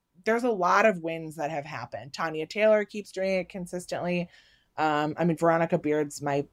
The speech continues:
favorite brand to wear. I, I think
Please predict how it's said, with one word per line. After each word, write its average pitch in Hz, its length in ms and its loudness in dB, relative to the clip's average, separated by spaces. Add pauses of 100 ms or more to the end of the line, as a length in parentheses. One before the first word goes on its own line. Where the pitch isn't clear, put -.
(140)
favorite 143 640 2 (160)
brand 139 360 -2
to 156 120 -6
wear. 143 520 2 (420)
I, - 180 6 (100)
I 185 320 4
think 220 280 -2